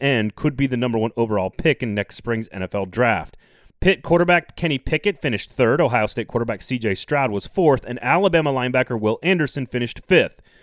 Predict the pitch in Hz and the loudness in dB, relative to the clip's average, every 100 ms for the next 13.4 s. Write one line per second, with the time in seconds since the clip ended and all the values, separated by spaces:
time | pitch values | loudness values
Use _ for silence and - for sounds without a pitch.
0 | _ _ - - 135 151 139 147 - 160 | _ _ -20 -2 2 2 0 -4 0 0
1 | 180 - 160 160 135 113 123 170 - 190 | 0 -2 -2 -2 -4 -6 -2 -4 -2 -2
2 | 175 - 202 - 202 - 165 87 85 - | -2 -2 -4 -2 -2 2 2 2 -4 -6
3 | 151 151 151 139 135 131 - 156 107 - | -4 -4 -4 -4 -6 -8 0 2 2 0
4 | - 117 101 - 120 - 98 101 - 117 | -2 -2 -4 -6 -8 -6 -6 -6 -4 -4
5 | 90 64 - _ _ _ _ _ 131 127 | -2 -8 -16 _ _ _ _ _ -2 4
6 | 131 151 143 135 123 - 143 - - 131 | 4 6 4 0 -2 -2 -2 -2 0 0
7 | 113 107 117 107 110 92 101 147 117 110 | 0 -4 -2 -2 -2 -2 -2 -4 -4 -2
8 | 107 - - 151 165 127 113 107 160 120 | -2 -2 0 0 0 -4 -4 2 4 6
9 | 110 123 185 214 185 156 156 139 135 196 | 6 6 4 4 2 4 2 0 4 4
10 | 247 - 185 175 165 143 160 196 208 180 | 4 2 6 6 6 0 -2 -2 0 2
11 | 156 147 131 196 - 208 196 202 180 180 | 4 2 4 2 2 0 0 0 2 2
12 | 143 139 - 147 139 - 101 98 117 117 | 2 -2 -2 -4 -2 -2 -2 -2 -4 -2
13 | 117 92 80 - | -2 -2 -8 -10